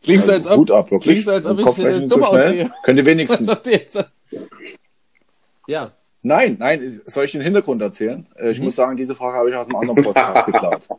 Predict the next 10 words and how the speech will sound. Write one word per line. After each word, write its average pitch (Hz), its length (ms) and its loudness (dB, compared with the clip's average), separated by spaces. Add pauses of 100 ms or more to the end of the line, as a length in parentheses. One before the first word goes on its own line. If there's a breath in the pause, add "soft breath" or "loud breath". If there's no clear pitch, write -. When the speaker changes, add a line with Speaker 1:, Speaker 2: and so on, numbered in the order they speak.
(800)
Speaker 2:
Ich - 100 -8
habe 92 140 0
natürlich 120 680 4
um 117 80 2
Erlaubnis 104 480 2
gefragt 110 360 -8
und 107 160 -8
der, 104 200 0
Speaker 1:
Okay. 120 260 -6
Speaker 2:
der 147 360 2